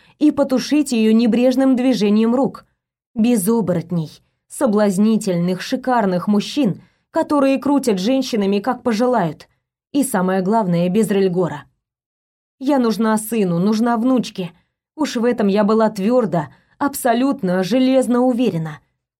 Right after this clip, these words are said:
Это единственное не вызывало ни малейших сомнений.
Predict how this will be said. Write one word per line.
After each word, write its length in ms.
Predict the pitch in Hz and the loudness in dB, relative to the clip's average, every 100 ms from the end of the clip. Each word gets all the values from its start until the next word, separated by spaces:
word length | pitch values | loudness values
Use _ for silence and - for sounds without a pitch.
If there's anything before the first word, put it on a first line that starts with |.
| _ | _
Это 240 | 247 226 | -12 -2
единственное 880 | 220 196 190 240 240 170 170 170 175 | 0 2 0 0 -2 -2 0 2 2
не 140 | 190 220 | 2 2
вызывало 480 | 214 190 208 208 | 0 0 0 0
ни 140 | 190 190 | 0 2
малейших 500 | 190 185 185 185 180 | 2 2 0 -2 -6
сомнений. 580 | - 180 175 151 147 | -4 -2 -2 -2 -8